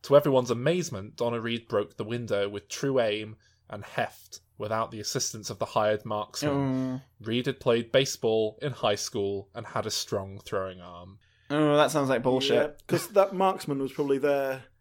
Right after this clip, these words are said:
Speaker 3: probably waited to see if the rock hit before he took the shot.
Speaker 1: Yeah.
Speaker 3: Not worried about the timing. <laughs>
Speaker 1: Yeah.
Speaker 3: Um, and
Speaker 2: <laughs>
Speaker 3: what a load of shite.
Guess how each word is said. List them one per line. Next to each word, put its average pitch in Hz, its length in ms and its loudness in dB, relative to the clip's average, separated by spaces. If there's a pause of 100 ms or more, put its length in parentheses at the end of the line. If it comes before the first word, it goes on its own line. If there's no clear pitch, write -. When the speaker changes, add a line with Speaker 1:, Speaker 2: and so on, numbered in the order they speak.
(440)
Speaker 3:
probably 208 220 6
waited 156 760 2
to 139 140 -6
see 156 260 0
if 139 140 0
the 139 80 -2
rock 127 240 -2
hit 127 260 -2
before 123 320 -2
he 120 60 -6
took - 180 -18
the 110 60 -12
shot. 117 340 -10
Speaker 1:
Yeah. 110 200 -10
Speaker 3:
Not 147 140 0
worried 139 180 4
about 123 160 2
the 120 60 2
timing. 120 600 -6 (140)
<laughs> 226 120 4
Speaker 1:
Yeah. 123 260 6 (240)
Speaker 3:
Um, 147 380 6 (720)
and 151 520 8
Speaker 2:
<laughs> 156 1300 -6
Speaker 3:
what 143 180 -16
a 113 60 -14
load 110 200 -16
of 104 60 -20
shite. - 220 -18